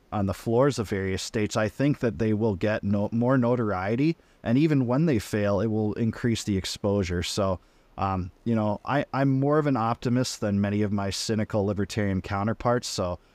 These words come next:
I think this is going in a good direction, if only to establish a baseline for, you know, an education campaign about what all this is about.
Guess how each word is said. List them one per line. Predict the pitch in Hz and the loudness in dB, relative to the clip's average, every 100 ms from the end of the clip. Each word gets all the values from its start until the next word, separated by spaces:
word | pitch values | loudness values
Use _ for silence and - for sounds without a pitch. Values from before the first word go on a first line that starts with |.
| _ | _
I | - | -4
think | 123 151 | 0 2
this | 156 143 | 2 -2
is | 120 | -2
going | 107 120 120 | 0 2 4
in | 113 | 2
a | 101 | 0
good | 90 120 107 | 0 2 2
direction, | 113 113 113 - 113 | 2 2 0 0 0
if | 101 | 0
only | 110 110 107 | 0 0 -2
to | - 110 | 0 -2
establish | - - 107 101 104 98 - - - _ - | -2 -4 -2 0 0 -2 -6 -14 -20 _ -6
a | 101 | -4
baseline | 95 107 123 - 120 117 120 | 0 0 0 0 0 2 2
for, | 113 107 95 95 92 - - _ | 0 -2 0 0 -2 -8 -20 _
you | 113 | -2
know, | 101 95 95 - | 0 0 -4 -2
an | 117 | 0
education | 135 131 - 131 202 185 | 2 0 -2 0 2 0
campaign | 127 117 101 - 110 107 | 0 0 0 2 2 2
about | 104 107 | 2 2
what | 113 117 - | 2 -2 -2
all | 110 107 | 0 2
this | 107 104 | 0 -4
is | 90 | -6
about. | 80 98 95 78 | -4 -2 -2 -6